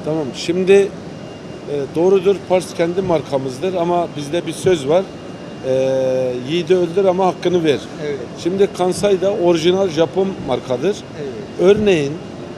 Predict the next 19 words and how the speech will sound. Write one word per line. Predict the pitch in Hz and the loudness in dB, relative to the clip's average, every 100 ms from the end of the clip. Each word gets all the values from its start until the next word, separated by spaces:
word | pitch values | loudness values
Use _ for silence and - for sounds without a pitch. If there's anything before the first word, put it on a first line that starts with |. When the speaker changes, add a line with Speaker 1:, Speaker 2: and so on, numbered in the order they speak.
| - - | -14 -4
Speaker 1:
Kansai'de | 170 208 196 202 180 151 | 0 0 2 2 4 2
olan, | 143 170 180 147 | 2 4 4 2
e, | 143 - - - 139 131 127 123 110 | -2 -10 -14 -12 -6 -4 -2 -4 -6
bütün | 175 - 226 | -8 0 0
markalar | 214 175 147 123 131 135 175 - - - - - | 2 2 2 0 0 0 -2 -10 -14 -14 -14 4
bazı | 190 185 | 6 6
makinelerini | 175 156 - 156 156 170 | 2 -2 -2 -2 0 0
gelip | 160 165 - | 0 -2 -4
Kansai'den | 160 147 156 156 160 | -6 -2 -2 -2 0
almak | 151 156 143 | 0 0 -2
zorunda. | 123 113 107 101 - - - - - - | -4 -4 -4 -8 -10 -12 -10 -12 -12 4
Çok | 202 180 | 4 6
iğneliler, | 180 170 151 135 120 120 123 - - - - | 4 4 4 2 0 0 -2 -14 -14 -14 0
lastik | 143 151 - 190 160 | 2 2 0 -2 0
makineleri, | 160 - 147 139 127 123 123 123 | -2 -2 -2 0 0 -2 -4 -2
nevrür, | 151 175 156 147 143 131 | 0 2 2 0 -2 -4
cipe, | 175 175 165 143 127 - - - - | -4 -2 0 0 -2 -8 -14 -14 -6
kemer, | - 180 170 143 139 - | 2 4 4 2 -2 -2
köprü | 175 180 - 151 | 0 0 -2 -2